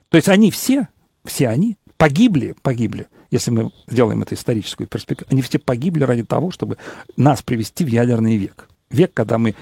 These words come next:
перенаселяем планету и тоже близки к погибели. Но ведь, понимаете, с философской точки зрения возникает вопрос.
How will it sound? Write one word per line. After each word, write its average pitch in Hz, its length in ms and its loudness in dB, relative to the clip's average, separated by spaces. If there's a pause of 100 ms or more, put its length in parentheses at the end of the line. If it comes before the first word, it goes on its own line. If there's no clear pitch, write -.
(120)
перенаселяем 117 500 2
планету 170 400 0
и 151 60 -4
тоже 165 260 4
близки 135 360 -2
к - 100 -18
погибели. - 400 -8 (720)
Но 131 120 0
ведь, 120 220 -4
понимаете, 139 420 -2
с - 40 -14
философской 110 520 -8
точки - 280 -12
зрения 87 260 -4
возникает - 480 -8
вопрос. 143 520 -8